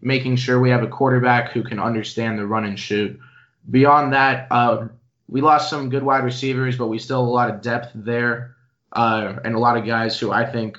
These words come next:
will be able to step up and make plays and kind of bring it back to business as usual. Our offensive line still, I think, will be one of the top in the Pac-twelve.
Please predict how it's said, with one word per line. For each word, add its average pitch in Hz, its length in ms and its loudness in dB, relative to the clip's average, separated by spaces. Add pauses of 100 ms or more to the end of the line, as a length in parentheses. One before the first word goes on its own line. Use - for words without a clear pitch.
will 123 200 -2
be 120 100 2
able 113 200 0
to 101 100 -6
step - 360 -4
up 110 380 -4 (460)
and 104 600 -2
make 113 300 -4
plays 110 420 0
and 104 300 -8
kind 120 180 2
of 113 120 -4
bring 117 160 -2
it 95 100 -6
back 107 240 -2
to 110 100 -4
business 107 400 -4
as 101 140 -6
usual. 113 540 0 (340)
Our 123 340 6
offensive 131 380 -4
line 127 600 0
still, 135 680 -2 (480)
I 113 140 -2
think, 123 300 -4
will 127 160 0
be 123 100 -2
one 120 160 0
of 113 80 -2
the 110 60 -4
top 117 340 0
in 113 60 -6
the 110 60 -6
Pac-twelve. 117 720 -2